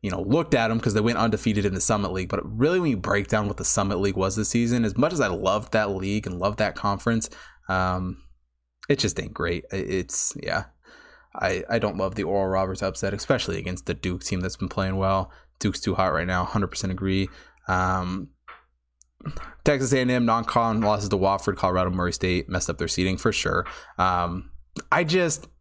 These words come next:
and, and you're right. That's the hundred percent the reason they're a seven seed. But I, for what they did in S E C play against the caliber of teams they've played in the S E C,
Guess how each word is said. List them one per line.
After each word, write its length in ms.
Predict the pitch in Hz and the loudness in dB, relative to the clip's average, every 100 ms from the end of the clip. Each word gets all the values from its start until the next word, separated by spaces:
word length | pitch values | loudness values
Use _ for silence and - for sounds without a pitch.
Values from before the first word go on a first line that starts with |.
| _ | _
and, 300 | 113 101 135 - | -6 -2 -2 -2
and 340 | 151 160 156 | 0 2 4
you're 100 | 147 | 2
right. 200 | 104 82 | 2 2
That's 180 | 135 135 | 0 2
the 100 | 135 | 2
hundred 240 | - 156 | 2 0
percent 300 | 147 135 131 | 2 2 2
the 60 | 117 | 2
reason 260 | 107 107 107 | 2 2 2
they're 120 | 104 | 2
a 40 | |
seven 340 | - 107 113 120 | 2 2 2 2
seed. 340 | 151 147 139 - - - - - - _ _ - _ - _ _ - _ - - _ _ | 4 2 -2 -10 -14 -16 -18 -20 -20 _ _ -20 _ -20 _ _ -20 _ -10 -10 _ _
But 560 | - 170 151 147 - - - | 2 4 4 0 -4 -8 0
I, 640 | 160 190 196 190 170 147 - - - - - - - - _ - | 4 4 4 2 2 2 0 0 -4 -8 -14 -18 -20 -20 _ -8
for 160 | - 156 | 0 2
what 160 | 226 | 4
they 80 | 220 | 2
did 420 | 123 143 180 143 | 2 2 4 2
in 80 | 120 | 2
S 200 | 127 - | 2 2
E 40 | |
C 180 | 120 113 | 2 2
play 320 | - 147 143 | 2 2 2
against 200 | 110 117 | 2 0
the 80 | - | 0
caliber 540 | - - 147 160 123 107 | 2 2 4 2 2 0
of 80 | |
teams 280 | - 123 123 | 2 0 2
they've 140 | 104 - | 0 0
played 280 | - 127 | 0 2
in 60 | 113 | 2
the 120 | 104 | 2
S 200 | 110 110 | 2 2
E 80 | 95 | 0
C, 400 | - 110 107 95 | 2 2 2 0